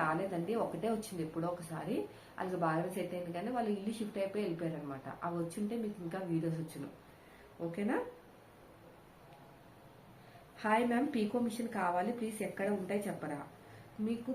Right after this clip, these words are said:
పీకో మిషన్ మీరు సెంటర్కి వెళ్ళగలిగితే వెళ్ళండి, బయట షాప్స్ ఉంటాయి కదా, వెళ్ళగలిగితే వెళ్ళండి. లేదక్క మేము అంత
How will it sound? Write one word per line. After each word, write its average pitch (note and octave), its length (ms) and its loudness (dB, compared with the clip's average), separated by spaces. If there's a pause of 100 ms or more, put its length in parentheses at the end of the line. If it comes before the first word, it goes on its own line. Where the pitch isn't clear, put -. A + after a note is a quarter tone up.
పీకో A3 340 0
మిషన్ G#3+ 320 2 (640)
మీరు G3+ 340 2 (460)
సెంటర్కి A3 480 0
వెళ్ళగలిగితే G3 500 2
వెళ్ళండి, F3 380 0 (180)
బయట D#3+ 180 0 (120)
షాప్స్ E3 340 2
ఉంటాయి E3+ 220 -4
కదా, E3 140 0 (100)
వెళ్ళగలిగితే F3+ 520 0
వెళ్ళండి. E3 340 0 (120)
లేదక్క F#3+ 460 0
మేము F#3 180 -2
అంత E3 140 0